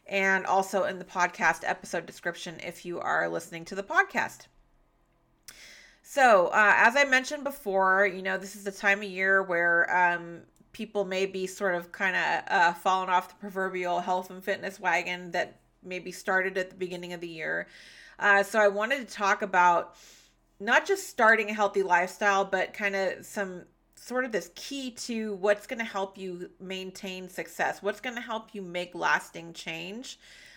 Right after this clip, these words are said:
um, and it's really gonna make a difference for you. So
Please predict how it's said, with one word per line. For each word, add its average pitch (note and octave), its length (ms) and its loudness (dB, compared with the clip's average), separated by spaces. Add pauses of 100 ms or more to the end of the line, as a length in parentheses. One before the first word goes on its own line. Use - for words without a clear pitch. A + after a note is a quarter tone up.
(100)
um, F#3 300 4
and F#3+ 100 2
it's G3 120 -10
really G3 200 0
gonna G3 160 -4
make F3+ 160 -6
a F3 60 -6
difference F3 400 -8
for - 200 -6
you. G2 280 -10
So F#3+ 420 0